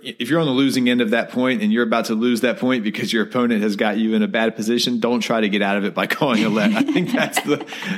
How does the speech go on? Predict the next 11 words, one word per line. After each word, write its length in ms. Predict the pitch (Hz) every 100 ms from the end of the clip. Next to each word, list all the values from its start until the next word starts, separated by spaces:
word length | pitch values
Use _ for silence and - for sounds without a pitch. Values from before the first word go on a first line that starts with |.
| -
I 100 | -
mean, 140 | 175 170
that's 240 | 214 214
just 200 | 233 220
the 120 | 170
approach 360 | 143 143 131 120
we 100 | 127
should 120 | 117
all 140 | 107 120
take. 460 | 123 95 - - -
But 220 | - 92